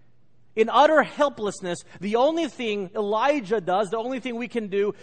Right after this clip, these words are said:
is to cry out to God in prayer. And that's what Elijah does. He prays.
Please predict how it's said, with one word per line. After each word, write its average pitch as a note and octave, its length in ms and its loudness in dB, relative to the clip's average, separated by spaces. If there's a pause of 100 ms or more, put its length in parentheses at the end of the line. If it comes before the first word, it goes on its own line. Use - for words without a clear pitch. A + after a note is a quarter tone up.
(120)
is G#3+ 160 -2 (120)
to A3 60 -4
cry C#4 480 -2
out D4 220 4
to C#4+ 100 -8
God G3 380 -2
in G3+ 160 -2
prayer. D#3+ 560 -6 (220)
And G#3 120 -4
that's A#3+ 180 0
what A#3+ 100 2
Elijah A3 500 0
does. G#3 260 0 (220)
He B3 180 -8
prays. A#3+ 680 2